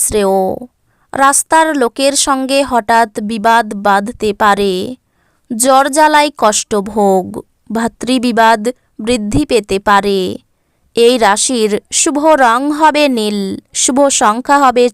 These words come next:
চৌষট্টি, শুভ রত্ন হবে ইন্দ্রনীলা, শুভ দিক হবে দক্ষিণ দিক। তো বন্ধুরা, ভিডিওটি এই পর্যন্তই।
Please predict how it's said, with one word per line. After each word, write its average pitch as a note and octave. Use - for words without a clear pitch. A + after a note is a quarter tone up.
চৌষট্টি, A3
শুভ B3
রত্ন A3
হবে A3
ইন্দ্রনীলা, B3
শুভ C4
দিক A3+
হবে G3+
দক্ষিণ A3+
দিক। F#3
তো C#4+
বন্ধুরা, B3
ভিডিওটি E4
এই B3+
পর্যন্তই। A3+